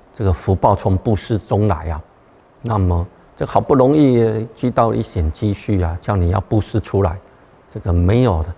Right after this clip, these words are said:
这个善根的这个人呢，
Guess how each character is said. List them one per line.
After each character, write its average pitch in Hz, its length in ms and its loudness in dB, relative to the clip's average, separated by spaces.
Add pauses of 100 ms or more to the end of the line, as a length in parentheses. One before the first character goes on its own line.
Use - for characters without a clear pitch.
(160)
这 - 100 -12
个 92 100 0
善 107 320 0
根 107 280 0
的 90 160 -2 (480)
这 95 100 -4
个 85 320 0 (200)
人 82 260 0
呢， 80 160 0